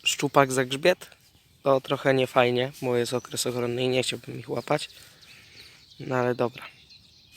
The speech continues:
Ta pierwsza ryba wypadła. Oż-, o grzbiet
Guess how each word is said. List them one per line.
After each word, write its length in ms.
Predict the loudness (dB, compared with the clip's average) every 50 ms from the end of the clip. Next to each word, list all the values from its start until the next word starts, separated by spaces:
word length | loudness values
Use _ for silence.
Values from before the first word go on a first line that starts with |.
| 2 6
Ta 100 | 6 6
pierwsza 360 | 8 8 6 6 8 8 8
ryba 240 | 8 8 8 6 6
wypadła. 520 | 6 4 2 4 4 4 4 2 0 0 -4 -14 -20 -20 _ _ _ _ _ _ _ _ 6
Oż-, 240 | 8 8 8 6 2 -6 -10 _ _ _ _ _ 8
o 140 | 8 8
grzbiet 540 | 8 6 -2 -2 2 4 4 4 2 0 -20